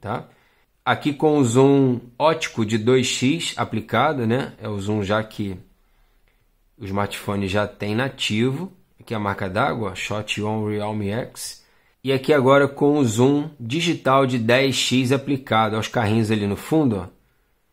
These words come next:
Zoom de dez x. Dá uma distorcidinha, mas até que ficou uma foto boa. Os carrinhos aqui embaixo, tá vendo? Aqui no normal, um x, ó. A gente chama no zoom aqui os dois carrinhos lá no final.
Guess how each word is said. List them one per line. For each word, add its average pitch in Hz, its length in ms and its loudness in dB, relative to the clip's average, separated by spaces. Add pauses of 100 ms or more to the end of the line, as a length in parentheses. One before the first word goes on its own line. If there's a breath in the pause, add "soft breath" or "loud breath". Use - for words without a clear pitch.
(460)
Zoom 117 340 0
de 123 160 0
dez 123 360 0
x. 101 360 -2
Dá 127 120 -2
uma 165 120 -2
distorcidinha, 160 880 -2 (140)
mas 143 340 -2
até 147 200 -6
que - 140 -14
ficou - 260 -4
uma 147 120 -2
foto 139 340 -2
boa. 107 280 -2
Os - 80 -6
carrinhos 107 340 0
aqui 101 180 -6
embaixo, 92 320 -4
tá 98 140 -2
vendo? 139 160 -2 (580 soft breath)
Aqui 104 280 -2
no 110 120 2
normal, 135 680 2
um 123 140 -2
x, 139 480 -2
ó. 92 180 -2
A 104 60 -14
gente 95 140 -8
chama 123 280 2
no 117 140 2
zoom 110 240 0
aqui 117 220 -4
os 127 180 -2
dois 117 160 0
carrinhos 101 360 -2
lá 87 100 -4
no 95 100 -14
final. - 420 -10